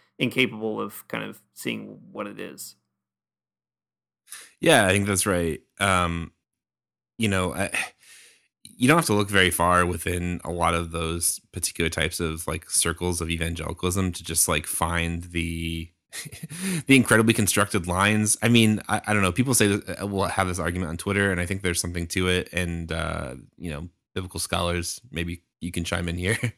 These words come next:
Speaker 2: <laughs> tell us we're wrong or whatever. But, you know, like, people always talk about biblical marriages or whatever. And, you know, uh,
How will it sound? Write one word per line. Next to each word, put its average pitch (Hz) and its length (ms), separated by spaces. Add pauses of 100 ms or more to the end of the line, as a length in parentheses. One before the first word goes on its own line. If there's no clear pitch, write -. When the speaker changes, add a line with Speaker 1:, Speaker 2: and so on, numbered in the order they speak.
(120)
Speaker 2:
<laughs> - 280
tell 104 180
us - 120
we're 98 80
wrong 90 320
or 90 100
whatever. 92 560
But, 98 280 (480)
you 165 80
know, 117 120
like, 107 280 (120)
people 131 200
always 107 340
talk 101 240
about 90 480
biblical 90 340
marriages 76 760
or 90 80
whatever. 85 480 (480)
And, 90 480 (300)
you 113 100
know, 90 320
uh, 101 280